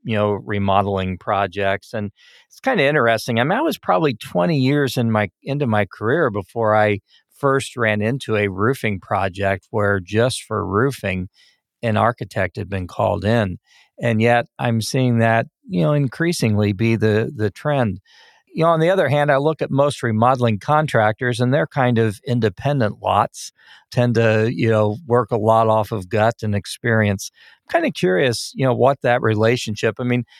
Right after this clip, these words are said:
how do you keep from looking like the architect who is, "I'm the samurai here to save the day,"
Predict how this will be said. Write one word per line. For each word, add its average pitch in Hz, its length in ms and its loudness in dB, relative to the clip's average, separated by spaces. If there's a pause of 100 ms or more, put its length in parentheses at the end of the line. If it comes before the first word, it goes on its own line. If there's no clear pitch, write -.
(120)
how 143 200 2
do 143 80 0
you 135 200 0
keep - 340 -6
from 113 240 0
looking 120 340 2
like 113 240 2
the 110 160 -2
architect 117 640 0
who 110 140 2
is, 101 180 -2 (240)
"I'm 120 280 0
the 113 100 0
samurai 120 680 2
here 123 200 0
to 110 120 0
save 131 400 -2
the 113 120 0
day," 123 460 2